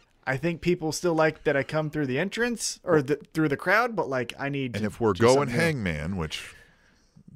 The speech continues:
Speaker 2: God,
Speaker 1: We're going
Speaker 2: we're going
Speaker 1: Hangman.
Speaker 2: Hangman, he's gonna need some heels, and,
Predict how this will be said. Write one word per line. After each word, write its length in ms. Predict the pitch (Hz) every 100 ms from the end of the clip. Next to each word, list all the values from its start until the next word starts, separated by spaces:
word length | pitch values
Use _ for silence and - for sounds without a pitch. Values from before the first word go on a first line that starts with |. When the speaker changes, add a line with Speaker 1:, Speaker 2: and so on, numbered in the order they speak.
| -
Speaker 2:
God, 200 | 85 80
Speaker 1:
We're 120 | 135
going 240 | 135 131 123
Speaker 2:
we're 100 | 78
going 280 | 92 113 127
Speaker 1:
Hangman. 340 | 120 95 82
Speaker 2:
Hangman, 320 | 80 78 78 - _ -
he's 240 | 101 90
gonna 160 | 110 110
need 180 | 110 101
some 140 | 107
heels, 480 | 87 226 113 101 - -
and, 580 | 107 101 98 92 98